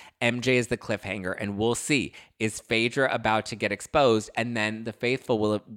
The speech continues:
have done a good enough job to spot out all three of the original traitors, but they don't know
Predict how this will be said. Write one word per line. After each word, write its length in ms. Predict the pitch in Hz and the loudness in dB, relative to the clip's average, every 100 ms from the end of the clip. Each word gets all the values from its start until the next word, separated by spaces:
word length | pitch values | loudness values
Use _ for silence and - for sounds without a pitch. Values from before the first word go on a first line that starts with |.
| - - | -20 -8
have 260 | - 110 117 | -2 0 2
done 180 | 110 | 0
a 40 | 113 | 2
good 200 | 98 113 | 0 0
enough 260 | 104 92 | 0 -4
job 340 | - 113 117 110 | 2 4 4 2
to 100 | 110 | -8
spot 380 | - - 104 107 | -8 -2 0 2
out 220 | 98 - - | 0 -2 2
all 240 | 110 110 | 4 4
three 380 | 110 120 107 104 | 2 -4 -2 -2
of 100 | 101 | -2
the 120 | 104 | -2
original 400 | 95 101 - 85 | 0 0 -2 -10
traitors, 460 | - 143 131 95 - - - - | 0 2 4 2 -2 -14 -14 -10
but 140 | - | -6
they 140 | 101 | -6
don't 300 | 101 127 139 | 2 4 4
know 200 | 120 104 | 2 0